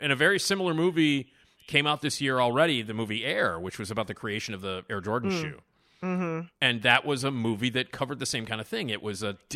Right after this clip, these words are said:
Speaker 1: it was a movie that took place at a specific time, this being the eighties for Air, and in BlackBerry, late nineties, early two thousands. Um,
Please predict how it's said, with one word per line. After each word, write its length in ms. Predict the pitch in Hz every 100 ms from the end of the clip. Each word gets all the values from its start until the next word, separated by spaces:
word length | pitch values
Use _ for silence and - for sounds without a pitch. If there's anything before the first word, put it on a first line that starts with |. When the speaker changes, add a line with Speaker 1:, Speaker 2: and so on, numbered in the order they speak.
| -
Speaker 1:
it 140 | 131
was 140 | 120 110
a 40 |
movie 220 | 110 123
that 100 | 117
took 140 | 139 -
place 200 | 139 135
at 60 |
a 40 | 113
specific 460 | - - 107 147
time, 300 | - 98 101
this 120 | 101 -
being 260 | 113 104
the 140 | 98 98
eighties 360 | 95 80 92
for 160 | - -
Air, 360 | 85 69 78 98 _ _ _ _ _ _ -
and 100 | 110
in 80 | 95
BlackBerry, 640 | 110 113 - 110 101 101
late 220 | 104 107
nineties, 360 | 92 87 87 80
early 220 | 82 78
two 160 | - -
thousands. 540 | 82 73 - 95 - _ _ _ _ _ _ _ _ _
Um, 360 | 107 104 104 104